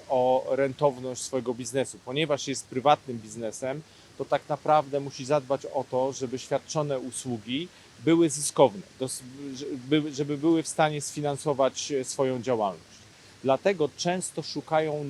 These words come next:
innowacyjnych rozwiązań, rozwiązań, które poprawiają tę efektywność leczenia pacjentów. Zarówno jeśli chodzi o lepszą ścieżkę diagnostyczną, czy skracanie ścieżki leczenia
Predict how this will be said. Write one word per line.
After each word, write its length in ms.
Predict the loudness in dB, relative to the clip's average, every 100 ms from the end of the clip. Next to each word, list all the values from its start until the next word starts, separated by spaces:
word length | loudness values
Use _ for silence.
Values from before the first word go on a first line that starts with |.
| -6 -2
innowacyjnych 840 | 0 2 0 -2 0 -2 -2 -4
rozwiązań, 680 | -6 -6 -6 -8 -6 -8 -8 -10 -12 -10
rozwiązań, 520 | -10 -8 -8 -6 -10
które 280 | -6 -4 -2
poprawiają 680 | -4 0 0 0 0 -2 -4
tę 80 | -8 -8
efektywność 720 | -8 -12 -10 -10 -8 -10 -8
leczenia 420 | -8 -6 -6 -6
pacjentów. 560 | -6 -8 -8 -12 -16 -20 -20 -20 -20 -8
Zarówno 460 | 4 6 6 2 0
jeśli 300 | -2 -4 -8
chodzi 380 | -4 -4 -4 -6
o 140 | -2
lepszą 380 | 2 2 0 -8
ścieżkę 540 | -8 -4 -4 -2 -4 0
diagnostyczną, 920 | 0 0 -4 -6 -6 -6 -4 -4 -4 -12 -20 -12
czy 140 | -4 -4
skracanie 640 | 2 4 4 4 0 -2
ścieżki 440 | -2 -4 -4 -4
leczenia 560 | -2 -2 -2 -2 0